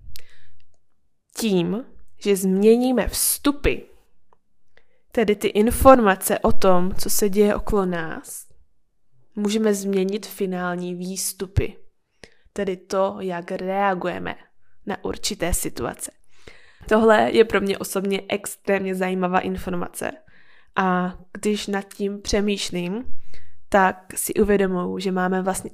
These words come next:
obrovskou sílu, obrovský nástroj uvnitř nás samotných. Tím, že změníme vstupy, které pošleme našemu mozku, máme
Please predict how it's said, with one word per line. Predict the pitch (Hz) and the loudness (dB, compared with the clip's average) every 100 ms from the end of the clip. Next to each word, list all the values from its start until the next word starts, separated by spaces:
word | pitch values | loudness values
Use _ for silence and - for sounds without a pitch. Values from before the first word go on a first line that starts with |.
| - | -6
obrovskou | 202 196 220 220 - - 220 214 214 | -4 0 0 -2 -6 -6 -2 0 -2
sílu, | - - 208 196 185 | -6 -6 -2 0 -2
obrovský | - 202 208 233 233 - 226 | -2 -2 2 2 0 -6 -4
nástroj | 196 185 190 - - 202 - 226 - - - - | -4 -4 -4 -2 -2 -2 -2 -6 -12 -12 -12 -6
uvnitř | 214 196 190 190 - - | -4 -2 -4 -6 -10 -8
nás | 190 180 - - - | -2 -2 -4 -10 -12
samotných. | - 196 190 190 175 - - - _ _ _ _ - | -8 -6 -6 -10 -12 -12 -16 -20 _ _ _ _ -10
Tím, | 233 269 302 359 - 247 | -4 -2 -2 -4 -10 -4
že | 226 | -2
změníme | 196 202 202 240 262 254 208 - _ _ - - _ - | 0 -2 -2 0 2 0 -2 -6 _ _ -20 -20 _ -10
vstupy, | - - - - - 190 | -8 -8 -2 -2 -2 -8
které | 247 - 208 190 | -8 -6 -4 -4
pošleme | 190 214 - - 202 196 | -4 -6 -4 -2 -2 -2
našemu | 196 - 202 202 | -4 -4 -2 -2
mozku, | 185 180 - - 185 208 370 - - - - - _ - | -2 -6 -10 -10 -4 -2 -4 -8 -20 -20 -20 -20 _ -6
máme | 208 214 208 208 208 202 208 | 0 2 2 0 0 -2 -4